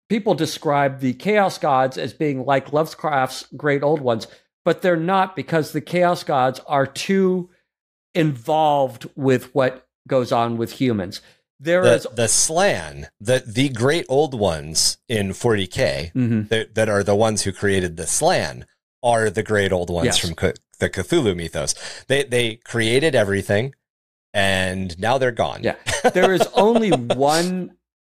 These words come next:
Speaker 1: deity in Lovecraft's works, and it's, uh, with, uh, Randolph Carter in The Dreams of Unknown Kadath and his dream cycle,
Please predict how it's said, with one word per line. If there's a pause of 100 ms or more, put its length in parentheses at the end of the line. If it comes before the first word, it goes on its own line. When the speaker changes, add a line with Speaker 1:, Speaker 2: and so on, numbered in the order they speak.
(180)
Speaker 1:
deity (320)
in
Lovecraft's
works, (120)
and
it's, (160)
uh,
with,
uh,
Randolph
Carter
in
The
Dreams
of
Unknown
Kadath
and
his
dream
cycle,